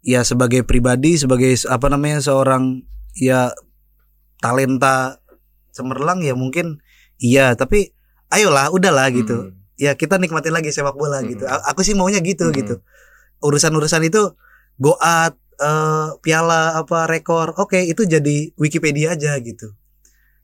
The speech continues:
Speaker 1: Jadi nggak usah dibawa-bawa lagi.
Speaker 2: Iya,
Speaker 1: Oke, kita
Speaker 2: bener,
Speaker 1: fokus
Speaker 2: bener.
Speaker 1: lagi gitu.
Speaker 2: Iya, iya.
Speaker 1: Fokus
Speaker 2: Apa
Speaker 1: lagi.
Speaker 2: yang mereka lakukan, kerjakan selanjutnya apa
Speaker 1: Ah,
Speaker 2: gitu.
Speaker 1: ah, ah, gitu lagi gitu.
Speaker 2: Iya.
Speaker 1: Jadi ya karena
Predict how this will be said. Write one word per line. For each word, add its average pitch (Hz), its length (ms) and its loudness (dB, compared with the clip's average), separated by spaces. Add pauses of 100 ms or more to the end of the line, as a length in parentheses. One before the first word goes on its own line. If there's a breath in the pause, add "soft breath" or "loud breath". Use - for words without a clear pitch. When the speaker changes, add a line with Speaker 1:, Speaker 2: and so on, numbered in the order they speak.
(120)
Speaker 1:
Jadi 147 300 0
nggak 135 140 2
usah 123 120 0
dibawa-bawa 131 440 0
lagi. 139 220 -4
Speaker 2:
Iya, 139 180 2
Speaker 1:
Oke, - 40 2
kita 127 120 -2
Speaker 2:
bener, 123 140 0
Speaker 1:
fokus 110 180 -2
Speaker 2:
bener. 170 120 -2
Speaker 1:
lagi 151 240 -4
gitu. 117 200 -4
Speaker 2:
Iya, 113 80 -8
iya. 95 60 -16 (100)
Speaker 1:
Fokus 139 200 -4
Speaker 2:
Apa - 120 0
Speaker 1:
lagi. 160 120 2
Speaker 2:
yang 135 120 0
mereka 127 200 -4
lakukan, 127 360 -4
kerjakan 120 380 -6
selanjutnya 120 380 -6
apa 113 100 -2
Speaker 1:
Ah, - 60 2
Speaker 2:
gitu. 156 100 2
Speaker 1:
ah, 160 260 0
ah, 151 240 -2
gitu 139 240 -6
lagi 143 360 -4 (160)
gitu. 110 200 -8
Speaker 2:
Iya. 104 120 -18
Speaker 1:
Jadi 135 220 -4 (720)
ya 143 200 -2 (520 soft breath)
karena 208 320 2